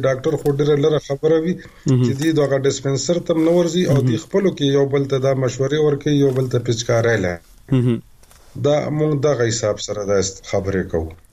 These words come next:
Speaker 2: ښه. یعنی زموږ په وطنونو کې چې وت-، کوم زیات تعداد
Speaker 1: آ،
Speaker 2: دی
Speaker 1: دې نه
Speaker 2: د دې
Speaker 1: علاوه
Speaker 2: خلکو، هغه، هغه کسان دي چې نشه یي مواد استعمالوي د پیچکاریو له لارې.
Speaker 1: د پیچکاریو له لارې.
Speaker 2: صحیح.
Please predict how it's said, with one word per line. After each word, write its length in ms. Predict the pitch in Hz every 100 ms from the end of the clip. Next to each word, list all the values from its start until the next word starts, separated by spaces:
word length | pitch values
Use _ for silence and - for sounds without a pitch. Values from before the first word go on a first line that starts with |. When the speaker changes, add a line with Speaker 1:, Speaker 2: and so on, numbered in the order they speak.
| - -
Speaker 2:
ښه. 200 | 110 - - - -
یعنی 320 | 143 156 156
زموږ 240 | 147 135 180
په 140 | 180
وطنونو 460 | 170 165 170 175 175
کې 140 | 170
چې 100 | 143
وت-، 600 | 147 143 _ - 139 139
کوم 200 | - 151
زیات 260 | 139 127 170 -
تعداد 360 | 151 143 147 139
Speaker 1:
آ، 40 |
Speaker 2:
دی 100 | 143
Speaker 1:
دې 40 |
نه 60 | 139
Speaker 2:
د 40 |
دې 180 | 135 120
Speaker 1:
علاوه 140 | 135 131
Speaker 2:
خلکو، 400 | 139 - 135 120 _ - _ _
هغه، 560 | 123 120 135 151 151 139 -
هغه 360 | 131 139 165
کسان 400 | 139 139 151 147
دي 100 | 143
چې 140 | 139 123
نشه 280 | 123 -
یي 100 | 135
مواد 380 | 139 131 131 143
استعمالوي 580 | 135 - 127 123 123 143
د 260 | 123 117 113
پیچکاریو 640 | - 113 - 113 113 120
له 140 | 107 104
لارې. 280 | 101 117 110 _ - -
Speaker 1:
د 140 | 110 110
پیچکاریو 540 | 120 117 113 107 101
له 120 | 87
لارې. 300 | 82 78 78 73 - - - - - -
Speaker 2:
صحیح. 320 | - 120